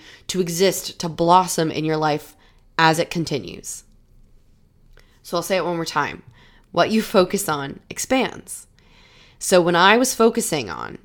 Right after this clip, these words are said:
when I was finally getting to a place where I could focus on my gratitude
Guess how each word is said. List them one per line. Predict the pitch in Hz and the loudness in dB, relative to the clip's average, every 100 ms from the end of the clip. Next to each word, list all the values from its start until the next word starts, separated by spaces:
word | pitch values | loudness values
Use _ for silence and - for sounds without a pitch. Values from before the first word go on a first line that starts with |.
| - | -8
when | 165 | 0
I | 165 | 2
was | 180 - | 2 2
finally | 175 180 202 | 4 4 4
getting | 196 180 185 | 4 4 2
to | 175 | -2
a | |
place | 170 170 - | 0 -2 2
where | 156 | 0
I | |
could | 156 - | 0 -2
focus | - 170 170 | 0 0 0
on | 165 | -2
my | 156 | -2
gratitude | 147 147 147 147 135 117 - | 0 0 0 -2 -8 -10 -12